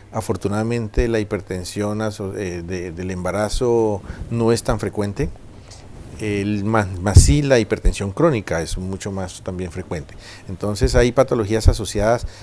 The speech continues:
que de pronto desde el punto de vista nutricional podrían manejarse y de pronto mejorar un poco,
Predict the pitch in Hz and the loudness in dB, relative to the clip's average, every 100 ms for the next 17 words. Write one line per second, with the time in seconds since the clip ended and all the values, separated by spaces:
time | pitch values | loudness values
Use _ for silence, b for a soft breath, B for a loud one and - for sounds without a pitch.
0 | B - 107 98 - 101 98 117 113 110 | B -4 0 0 -2 -6 -2 2 4 2
1 | 98 87 104 95 110 - 120 110 107 - | 0 -4 -6 -4 -4 -4 -4 -4 -6 -6
2 | 87 92 98 98 104 107 110 107 104 101 | -8 -6 -6 -4 -2 -2 -2 -4 -4 -6
3 | 95 104 98 120 101 92 90 107 107 85 | -4 -4 -4 -4 -4 -4 -8 -6 -6 -6
4 | 90 95 104 107 107 110 98 | -6 -6 -6 -8 -4 -4 -4